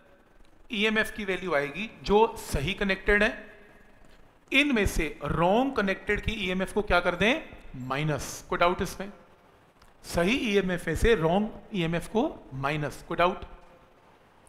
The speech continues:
तो net ईएमएफ़ आ जाएगी। ये step समझ में आया?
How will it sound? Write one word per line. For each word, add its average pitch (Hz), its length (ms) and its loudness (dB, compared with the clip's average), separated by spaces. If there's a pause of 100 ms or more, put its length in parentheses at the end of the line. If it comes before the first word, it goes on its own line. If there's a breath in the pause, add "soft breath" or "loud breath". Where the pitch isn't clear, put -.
(160)
तो 175 60 -4
net 175 260 2
ईएमएफ़ 147 320 -2
आ - 20 -6
जाएगी। - 1400 -12
ये 202 180 0
step 220 220 2
समझ 190 220 -4
में 196 100 0
आया? 185 180 2